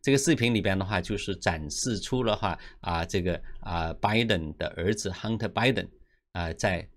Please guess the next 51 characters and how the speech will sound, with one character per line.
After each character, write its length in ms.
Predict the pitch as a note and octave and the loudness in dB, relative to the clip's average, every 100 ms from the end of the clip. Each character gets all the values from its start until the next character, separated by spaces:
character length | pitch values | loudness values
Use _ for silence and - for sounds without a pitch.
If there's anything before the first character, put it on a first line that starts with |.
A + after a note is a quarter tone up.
| _ - | _ -8
啊， 240 | E2+ D#2 | -4 -4
这 180 | D#2 F#2 | -4 -2
个， 400 | E2 E2 D#2 D#2 - _ _ | -2 -2 -2 -6 -10 _ _
在 340 | - G2 F2 D#2 | -2 0 0 -4
哈， 240 | - - - | -10 -12 -8
啊， 180 | F#2+ E2 | -6 -4
拉 200 | E2 G2 | -2 -2
斯 180 | G#2+ - | -2 2
维 160 | A2 A#2 | 2 4
加 160 | G#2+ | 0
斯， 200 | - - - - | -4 -12 -18 -12
啊， 200 | F2+ E2 | -6 -6
跟 380 | - A2 G#2 G2+ | -2 -2 -2 -4
一 140 | A2 G2+ | -4 -4
个 100 | G2+ | -4
妓 340 | - C#3 A2+ | -4 -2 -2
女， 300 | E2 D#2 C2+ _ _ - | -2 -6 -12 _ _ -10
啊， 300 | E2 D2 D2+ | -8 -8 -8
的 360 | E2+ D#2+ - - | -8 -8 -8 -6
发 180 | F2+ F#2 | -4 -2
生 300 | - F2+ F2+ | -2 -2 -2
的 180 | D#2+ - _ | -6 -10 _
性 300 | - - A2+ | -6 0 0
关 220 | F#2 F2+ F2+ | 0 -2 -2
系， 320 | - F2+ - _ - | -6 -10 -14 _ -10
啊， 120 | F2 | -2
录 220 | F#2+ A2+ | 0 0
下 180 | F2 F#2 | -2 -4
来 180 | D#2 D2 | -6 -10
的。 120 | D2 - - _ - | -12 -14 -20 _ -8
啊， 200 | F2 F2 | -4 -2
因 180 | A2 G#2 | 2 2
为 160 | G2+ | 2
拜 240 | F2+ G2+ G#2 | 2 2 2
登 220 | G2 E2 | 0 -2
的 80 | D#2+ | -4
话， 280 | F2 D#2+ D2+ - | -6 -6 -8 -6
啊， 180 | F2 | -6
从 300 | F2+ G#2 A#2 | -4 0 2
这 120 | A2+ D3 | 2 0
个 60 | |
视 240 | A2 D#3 C3 | 0 -2 -2
频 180 | F#2+ | -4
里 60 | E2+ | -4
边 180 | E2+ F2+ - - - | -4 -6 -10 -20 0
可 100 | B2 | 4
以 80 | A2 | 6
证 240 | C3+ A2 | 6 4
实 220 | - F#2 | 2 -2
很 400 | F2+ - E2 D#2+ | -4 -4 -4 -2
多， 260 | G#2 G2 | 2 2